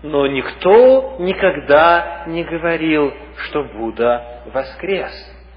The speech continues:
или что он Бог. На экране вы видите могилу Конфуция с левой стороны. Могила Конфуция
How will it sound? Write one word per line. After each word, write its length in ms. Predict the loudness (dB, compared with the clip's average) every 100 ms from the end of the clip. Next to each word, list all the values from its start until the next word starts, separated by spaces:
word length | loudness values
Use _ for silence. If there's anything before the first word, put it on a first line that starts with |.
| -20 -16
или 160 | -14
что 280 | -14 -10 -10
он 380 | -8 -6 -6 -10 -20 -20 -20 -20 -10
Бог. 320 | -4 -2 -4 -12 -20 -20 -20 -20 -20 -20 -20 -20 -20 -20 -20 -20 -20 -20 -20 -20 -20 -20 -20 -20 -20 -20 -20 -20 -20 -20 -20 -20 -20 -18
На 540 | -4 2 4 6 4 2 -6 -16 -18 -16
экране 440 | -12 0 2 2 0
вы 140 | -2
видите 440 | -2 -6 -6 -4 0
могилу 500 | 0 0 -2 -2 0
Конфуция 920 | -2 -2 -8 -10 -10 -12 -12 -12 -14 -20 -20 -20 -20 -20 -20 -20 -20 -20 -20
с 100 | -8
левой 280 | -4 -4 -4
стороны. 580 | -6 -6 -6 -6 -8 -10 -20 -20 -20 -20 -20 -20 -20 -20 -20 -20 -20 -20 -20 -20 -20 -20 -8
Могила 460 | -6 -2 2 2
Конфуция 1080 | 2 0 -4 -6 -6 -4 -2 -2 -4 -10 -20